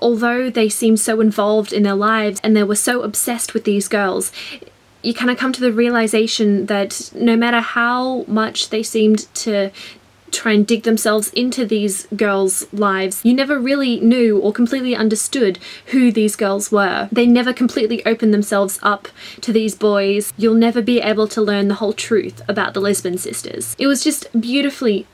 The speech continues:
beautifully written, and like I said, it wasn't a very fast-paced story, but I couldn't put this book down when I picked it up.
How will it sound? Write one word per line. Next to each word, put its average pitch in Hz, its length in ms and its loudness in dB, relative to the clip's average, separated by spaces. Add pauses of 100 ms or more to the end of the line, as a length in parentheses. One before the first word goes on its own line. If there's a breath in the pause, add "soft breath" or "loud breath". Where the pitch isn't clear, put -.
(120)
beautifully 214 720 0
written, 185 540 -2
and 196 600 -2 (540 loud breath)
like 247 220 -2
I 277 60 -4
said, 269 360 -2
it 233 100 0
wasn't 240 380 -2
a 240 60 -4
very 240 160 0
fast-paced 269 580 -2
story, 226 360 2
but 247 80 2
I 240 100 2
couldn't 311 400 -2
put - 220 -4
this 254 160 -2
book - 340 -4
down 233 460 0
when 208 100 0
I 196 80 -2
picked - 340 -6
it 196 80 0
up. 190 320 0